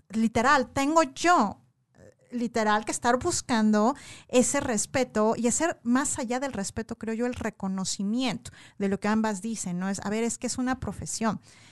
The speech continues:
Entonces, yo creo que tanto brechas salariales como estereotipos hoy en día siguen permeando en, en, en muchísimas, muchísimas, este, profesiones. Eh, también importa mucho el factor generacional, ¿no? El decir, bueno, a lo mejor ahorita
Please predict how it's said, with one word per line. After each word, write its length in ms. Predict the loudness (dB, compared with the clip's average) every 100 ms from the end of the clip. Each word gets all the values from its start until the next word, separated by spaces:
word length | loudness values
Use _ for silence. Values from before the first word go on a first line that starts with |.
| -20
Entonces, 240 | _ -6 -6 -10 _ _ _ -6
yo 140 | -2
creo 140 | 0 2
que 100 | 2
tanto 320 | 2 2 4
brechas 320 | 2 0 -2
salariales 800 | 0 0 2 2 2 0 -2 -2
como 220 | 2 2
estereotipos 680 | 2 0 -2 -2 -6 -6 -2
hoy 220 | 0 2
en 120 | 0
día 200 | -2 -4
siguen 300 | -4 -2 -2
permeando 480 | -2 -2 -2 0 -2
en, 120 | -4 -6
en, 180 | -8 -6
en 160 | 0 2
muchísimas, 1000 | 4 2 -2 -4 -4 -2 -2 -2 -2 -2
muchísimas, 880 | -4 -6 -8 -4 -2 -2 -2 -6 -6
este, 460 | -8 -8 -8 -8
profesiones. 920 | -6 -8 -8 -8 -4 -2 -2 -2 -6 -8 -16 -20 -18 -2
Eh, 460 | 2 2 2 0 0
también 320 | 2 4 4
importa 540 | 2 2 2 2 2
mucho 560 | -2 0 -2 0 0 0
el 220 | -2 -4
factor 420 | -6 -8 -6 -6
generacional, 920 | -4 -4 -4 -6 -6 -6 -4 -4 -4 -4
¿no? 200 | -4 -4
El 80 | -4
decir, 280 | -6 -6 -6
bueno, 160 | -4
a 40 | -4
lo 40 |
mejor 240 | -4 -2
ahorita 460 | 0 -2 -2 -4 -4